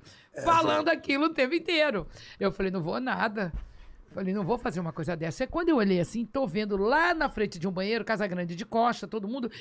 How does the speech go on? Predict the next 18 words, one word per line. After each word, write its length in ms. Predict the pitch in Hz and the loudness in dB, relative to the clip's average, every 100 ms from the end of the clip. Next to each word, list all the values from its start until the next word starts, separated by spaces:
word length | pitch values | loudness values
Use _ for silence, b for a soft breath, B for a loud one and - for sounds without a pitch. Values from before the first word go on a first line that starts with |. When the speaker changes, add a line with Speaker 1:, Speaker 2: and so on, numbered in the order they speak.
| B 220 | B -6
Speaker 2:
e 60 | |
todo 180 | 233 240 | -4 -4
mundo 140 | 294 262 | -2 0
entrando 220 | 262 254 | 0 -2
no 80 | 190 | 0
banheiro, 360 | 185 226 240 | 0 0 0
eu 80 | 208 | -2
falei, 300 | - 185 185 | -2 -2 -2
"Ali 180 | 185 190 | -4 -4
tá 140 | 226 | -4
rolando 340 | 202 220 190 226 | -2 -2 -2 -2
alguma 200 | 214 214 | -4 -4
coisa 180 | 240 220 | -4 -4
esquisita." 680 | - 349 233 190 - 147 127 _ - | -2 -2 0 -2 -2 -8 -12 _ -16
Speaker 1:
Ah. 400 | 117 107 107 107 - | -12 -10 -12 -14 -12
Speaker 2:
Não 160 | 269 254 | -10 -8
vou 160 | 226 - | -8 -8
nada. 260 | 170 170 | -10 -10